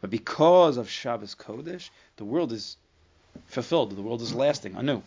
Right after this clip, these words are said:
It's a whole new world. Ayin Sham Barichas, Yidar Mechayim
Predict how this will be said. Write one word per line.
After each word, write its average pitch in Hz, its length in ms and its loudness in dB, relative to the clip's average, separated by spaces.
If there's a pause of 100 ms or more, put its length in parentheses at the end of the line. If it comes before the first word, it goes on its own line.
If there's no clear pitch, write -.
(160)
It's - 1080 -8
a 143 40 0
whole 147 120 6
new 156 140 6
world. 139 260 2 (1300)
Ayin 120 200 -2
Sham 117 160 -4
Barichas, 120 460 -6
Yidar 101 240 -6
Mechayim 92 240 -14